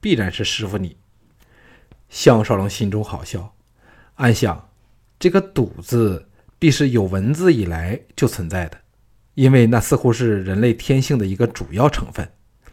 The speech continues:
此时醉风楼的大招牌已然在望，小盘兴奋地看着，又说：“刚才桓乙说蒲贺是屯留的首富，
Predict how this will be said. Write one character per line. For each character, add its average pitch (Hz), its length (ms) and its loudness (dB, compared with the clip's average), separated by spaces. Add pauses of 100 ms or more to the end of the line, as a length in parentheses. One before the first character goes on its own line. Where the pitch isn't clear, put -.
(640)
此 - 160 0
时 113 320 -2 (420)
醉 160 280 6
风 156 240 2
楼 92 160 -2
的 143 80 0
大 117 220 0
招 107 180 0
牌 95 240 -4
已 87 120 -4
然 92 200 -8
在 101 160 0
望， 120 240 -4 (720)
小 101 260 0
盘 107 220 0
兴 135 220 0
奋 117 160 -2
地 101 80 -4
看 131 320 -4
着， - 100 -14 (320)
又 101 140 -4
说 87 260 -6 (2250)
：“刚 165 180 6
才 156 380 8
桓 147 280 2
乙 117 180 0
说 120 640 4 (340)
蒲 135 320 2
贺 170 300 8
是 - 120 0
屯 117 300 -2
留 123 160 2
的 151 80 4
首 - 180 -4
富， - 360 -8